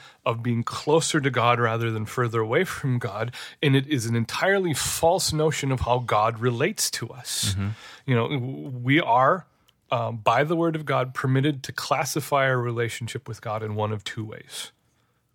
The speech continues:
Speaker 1: wrath or reconciliation.
Speaker 2: Mm-hmm.
Speaker 1: And that's it. We're not on this sliding scale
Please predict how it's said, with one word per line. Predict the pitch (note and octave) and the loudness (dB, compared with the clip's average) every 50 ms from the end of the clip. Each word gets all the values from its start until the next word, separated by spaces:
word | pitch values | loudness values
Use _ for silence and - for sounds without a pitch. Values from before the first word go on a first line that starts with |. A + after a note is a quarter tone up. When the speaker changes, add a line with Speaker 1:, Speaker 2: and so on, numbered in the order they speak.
| _ _ | _ _
Speaker 1:
wrath | A#2+ A#2 C3 D#3 D#3 - - - - | 0 2 2 2 0 -4 -10 -12 -8
or | C3+ A#2+ | -4 -2
reconciliation. | A#2 A#2+ A2+ - - A#2 G#2+ - - A2+ G#2+ G#2+ G#2+ G#2 G#2+ - - - - - B2+ - _ _ _ - A2 | 0 0 -2 -2 -2 -4 -2 -2 -4 -6 -6 -8 -10 -10 -10 -10 -10 -10 -12 -14 -18 -20 _ _ _ -6 -6
Speaker 2:
Mm-hmm. | G2+ E2 F#2+ | -4 -2 0
Speaker 1:
And | F#2+ G#2+ B2 | 2 2 4
that's | B2+ A#2+ - | 2 2 2
it. | C3+ - - | 0 -2 0
We're | A#2 A#2+ | 0 2
not | B2+ B2+ C#3 E3+ | 2 4 4 4
on | F#3+ F#3 | 4 4
this | F#3 G3 F#3 - | 4 2 2 2
sliding | - - - - - D3+ C#3 C#3+ D#3+ E3 E3 D#3+ D#3 C3 | 0 0 0 0 0 2 4 4 4 4 4 2 2 2
scale | - - - F3+ F#3 F3 C#3 G#2+ A2 B2 C#3+ | 0 0 2 4 4 4 4 4 2 2 0